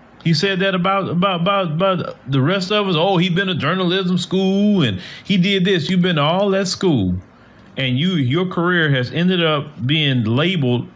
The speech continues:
as you have an egregious lack of journalistic ethics and integrity. You ruined T V One's chances to work with C N N on other presidential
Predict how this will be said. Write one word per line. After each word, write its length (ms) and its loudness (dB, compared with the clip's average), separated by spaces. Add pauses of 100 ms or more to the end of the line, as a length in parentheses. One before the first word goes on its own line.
as 460 -2 (960)
you 140 4
have 220 2
an 80 0
egregious 520 -2
lack 260 0
of 120 -2
journalistic 640 -2
ethics 600 -6 (840)
and 120 0
integrity. 520 -4 (1900)
You 200 4
ruined 600 2
T 180 0
V 160 2
One's 540 0
chances 640 0
to 100 0
work 240 0
with 100 0
C 280 0
N 120 2
N 220 0
on 260 -2
other 240 0
presidential 960 0